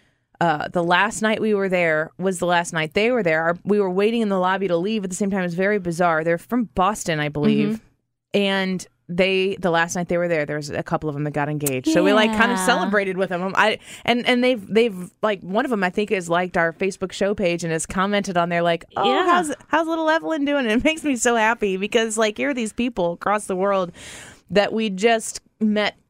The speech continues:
Speaker 1: on a bus at Disney multiple times, and now we know a little bit about each other.
Speaker 2: Well, and I joke about this all the time, but, like, Disney people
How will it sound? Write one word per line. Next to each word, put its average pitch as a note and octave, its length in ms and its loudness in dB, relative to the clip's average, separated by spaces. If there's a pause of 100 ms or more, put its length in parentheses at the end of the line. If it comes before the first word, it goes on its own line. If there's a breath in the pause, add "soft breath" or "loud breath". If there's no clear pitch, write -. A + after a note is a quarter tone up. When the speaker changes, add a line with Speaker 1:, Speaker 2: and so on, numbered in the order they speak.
(200)
Speaker 1:
on G#3 100 0
a F#3+ 60 -2
bus F#3+ 280 -2
at F#3+ 100 -8
Disney F3+ 360 -2
multiple F3+ 420 -2
times, D#3+ 380 -2
and D#3+ 100 -4
now D3+ 400 0 (200)
we F#3 160 -2
know E3 160 0
a - 20 0
little D3 160 -2
bit C#3+ 140 -4
about C#3 220 -6
each C#3 120 -8
other. C#3+ 300 -6 (100)
Speaker 2:
Well, D#4 260 4
and D4+ 120 2
I D#4 100 2
joke B3 320 0
about G#3 240 0
this F#3+ 160 0
all F#3+ 80 2
the F#3 80 2
time, F#3+ 300 2
but, F3+ 120 -4
like, G3 260 0 (120)
Disney A#3 400 4
people C4+ 600 -2